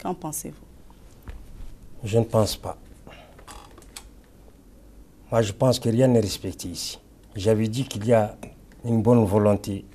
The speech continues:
Speaker 2: affichée par le président, qu'il a toujours dit dans tous ses discours, mais pratiquement rien n'a été effectué sur le terrain. Absolument rien.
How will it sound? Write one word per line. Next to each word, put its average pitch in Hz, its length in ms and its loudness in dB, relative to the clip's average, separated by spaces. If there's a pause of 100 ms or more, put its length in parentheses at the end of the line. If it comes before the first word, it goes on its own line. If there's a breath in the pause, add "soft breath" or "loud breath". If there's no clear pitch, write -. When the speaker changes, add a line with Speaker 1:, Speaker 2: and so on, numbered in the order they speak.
(220)
Speaker 2:
affichée 101 480 -6
par 98 180 0
le 90 100 -4
président, 90 400 -8 (760 loud breath)
qu'il 107 180 0
a 104 60 10
toujours 104 360 0
dit 92 180 -4
dans 95 160 -2
tous 104 200 -10
ses 98 180 -8
discours, - 380 -10 (1120 soft breath)
mais 107 80 2
pratiquement 110 580 2
rien 113 240 6
n'a 117 140 8
été 104 200 -4
effectué 98 400 -8
sur 90 180 -8
le 78 80 -12
terrain. - 280 -14 (540)
Absolument 107 540 0
rien. 78 200 -10